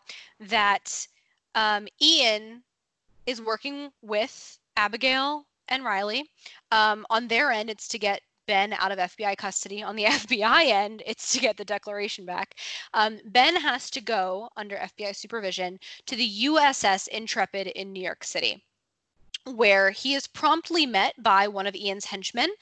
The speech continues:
Uh, another Ian henchman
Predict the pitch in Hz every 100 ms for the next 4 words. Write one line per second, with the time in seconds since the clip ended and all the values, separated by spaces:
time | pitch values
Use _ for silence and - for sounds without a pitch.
0 | - - - - 208 220 240 220 247 262
1 | 277 _ _ _ _ _ _ _ - 254
2 | 240 233 233 240 220 240 262